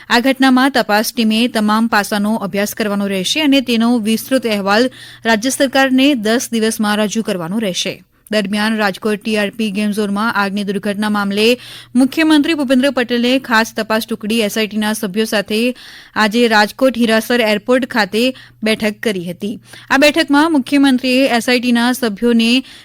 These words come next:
ઝડપી અને નિષ્પક્ષ તપાસ માટે આદેશ આપ્યા છે.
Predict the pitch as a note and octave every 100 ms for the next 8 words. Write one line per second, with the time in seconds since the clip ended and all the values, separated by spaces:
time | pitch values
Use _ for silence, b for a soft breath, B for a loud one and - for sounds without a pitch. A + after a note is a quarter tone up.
0 | - F#3+ A3+ G3+ C#4+ C4+ A3 A3+ B3 A3+
1 | A#3 - C#4 - - A3+ - A3 A#3 G#3
2 | F#3 G#3 A#3 A#3 B - G3 F3+ G3 A#3
3 | F#3+ D#3+ D#3+ - E3+